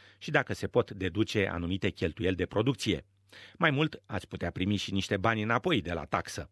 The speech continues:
Dacă lucrați în Australia și ați câștigat mai mult de optsprezece mii două sute de dolari în ultimul an financiar, angajatorul vă va da un document de taxă cu sumarul sumei câștigate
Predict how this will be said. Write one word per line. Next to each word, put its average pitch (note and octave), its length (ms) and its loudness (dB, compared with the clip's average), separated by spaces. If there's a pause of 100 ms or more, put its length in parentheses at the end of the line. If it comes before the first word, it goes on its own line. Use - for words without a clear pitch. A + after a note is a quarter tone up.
(560)
Dacă G2+ 260 0
lucrați A#2 360 2
în G#2+ 60 0
Australia G2+ 600 2
și - 140 -4
ați E2 160 -2
câștigat F#2+ 460 -2
mai F#2+ 160 2
mult A#2+ 220 2
de E2+ 200 0
optsprezece F2+ 840 0
mii G2 160 2
două F#2 260 4
sute - 280 -2
de D2+ 120 -2
dolari E2 480 0
în E2 140 -6
ultimul E2 420 -2
an F#2+ 200 -2
financiar, F2 640 0 (480)
angajatorul B2 680 4
vă F#2+ 120 0
va E2 180 0
da F#2+ 100 4
un G#2 160 2
document F2 440 -2
de E2 160 -6
taxă A2+ 480 0
cu - 140 -8
sumarul F#2 480 0
sumei F2+ 320 -2
câștigate B2 680 -2